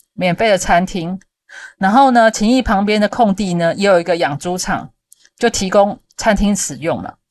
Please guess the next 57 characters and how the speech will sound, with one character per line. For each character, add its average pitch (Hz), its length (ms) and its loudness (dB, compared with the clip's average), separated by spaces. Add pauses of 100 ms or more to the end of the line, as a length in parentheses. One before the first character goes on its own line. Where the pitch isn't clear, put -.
(300)
那 262 140 4
他 262 160 2
们 226 100 0
也 196 120 -2
有 190 140 2
交 180 140 0
通 180 220 0
车， 165 400 -2 (600)
那 294 120 2
勤 247 240 2
益 285 100 4
自 285 160 -2
己 180 200 -6
也 170 100 0
会 233 160 4
组 147 360 -6 (180)
篮 180 180 4
球 180 220 0
队、 185 280 0
排 175 240 -2
球 175 240 0
队 165 360 -2
去 214 140 -6
参 196 200 0
加 196 180 2
新 202 240 -4
庄 202 220 2
镇 190 180 -2
运 175 160 -2
动 156 220 0
会。 - 280 -8 (520)
诶， 254 60 -2
所 330 160 2
以 240 40 4
这 220 80 0
样 269 100 4
看 262 220 2
起 214 120 -2
来， 180 60 4
我 160 100 2
都 226 120 0
觉 226 120 -4
得 208 40 2
新 240 180 0
庄 247 180 2
当 247 200 2
时 - 160 -4
的 165 60 0
运 226 120 2
动 220 160 2
风 226 200 0
气 220 160 -6
应 214 100 2
该 214 180 2
很 175 280 -4
好 127 300 -2
诶， 117 240 -12